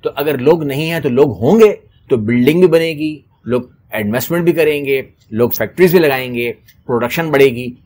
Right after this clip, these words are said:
काम होगा। तो कनाडा needs you। अब, अब इसके अंदर इस तरह कोई बेकार लोग नहीं चाहिए उनको। अगर आपके अंदर कोई कमी है तो उसे पहले पूरा कीजिए,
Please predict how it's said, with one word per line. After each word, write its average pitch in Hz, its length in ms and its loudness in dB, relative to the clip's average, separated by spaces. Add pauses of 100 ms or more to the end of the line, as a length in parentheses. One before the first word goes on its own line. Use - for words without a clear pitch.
(100)
काम 143 240 0
होगा। 123 480 -4 (220)
तो 131 340 -2
कनाडा 143 540 -2
needs 113 480 -8 (340)
you। 110 220 -2 (220)
अब, 120 140 -6
अब 117 280 -10 (100)
इसके 151 260 -4
अंदर 143 460 -6 (360)
इस 135 260 -4
तरह 165 120 0
कोई 151 140 -4
बेकार 131 720 0
लोग 156 220 4
नहीं 147 120 -2
चाहिए 113 260 -2
उनको। 107 340 -6
अगर 139 460 -6
आपके 139 320 -2
अंदर 147 160 -6
कोई 139 160 -10
कमी 127 200 -2
है 147 240 -4 (180)
तो 127 60 -8
उसे 127 140 -4
पहले 123 180 -4
पूरा 135 280 -2
कीजिए, 156 440 -4